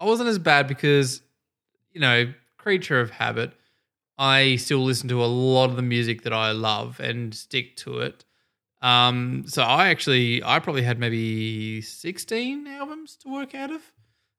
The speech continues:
Um, but I think, yeah, doing this podcast actually kind of forced me to check out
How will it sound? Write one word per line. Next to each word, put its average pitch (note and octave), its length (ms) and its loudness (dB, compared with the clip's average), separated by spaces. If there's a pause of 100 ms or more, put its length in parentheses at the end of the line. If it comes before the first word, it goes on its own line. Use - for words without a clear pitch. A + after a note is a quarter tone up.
Um, B2+ 540 0 (840)
but C#3 320 0 (1800)
I D3 80 -6
think, F3+ 200 2
yeah, D3+ 160 6 (280)
doing E3 240 0
this C#3 180 0
podcast B2 520 -4
actually A#2+ 260 -8
kind A#2 200 -4
of A2 140 -12 (400)
forced C3+ 260 0
me A#2 100 -2
to A#2 120 -2
check A2+ 280 -6
out A#2+ 220 -4